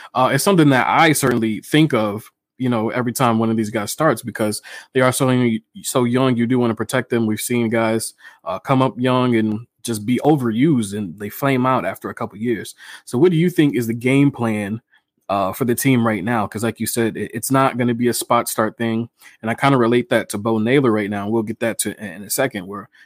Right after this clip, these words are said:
you bring him up and you expect him to be here for the long haul. But what do you expect as a game plan for the Guardians with all of these young guys in the rotation,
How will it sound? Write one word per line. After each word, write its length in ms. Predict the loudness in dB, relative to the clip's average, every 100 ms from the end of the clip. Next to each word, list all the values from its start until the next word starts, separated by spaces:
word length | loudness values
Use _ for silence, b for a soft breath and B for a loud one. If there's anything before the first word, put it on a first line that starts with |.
| -8
you 80 | 0
bring 220 | 2 4
him 140 | 4
up 140 | 2 0
and 140 | 0
you 100 | 0
expect 340 | -2 -2 -4
him 140 | -4 -8
to 60 |
be 220 | -6 -4 -2
here 300 | -4 -6 -12 -18 _ _
for 100 | -2
the 80 |
long 280 | 2 0 0
haul. 280 | -2 -6 -12 B B -6
But 80 | 2
what 100 | 4
do 60 |
you 80 | 6
expect 400 | 4 4 0 2
as 140 | 0 0
a 40 |
game 280 | 0 0 0
plan 200 | -2 -4
for 120 | -4
the 60 | -6
Guardians 600 | 0 0 2 -2 -6 -6
with 240 | -6 -6 -2
all 160 | 0
of 80 | 0
these 180 | 0 0
young 160 | -2 -2
guys 300 | -2 -2 -4
in 60 |
the 60 | -8
rotation, 640 | -10 0 0 2 -2 -6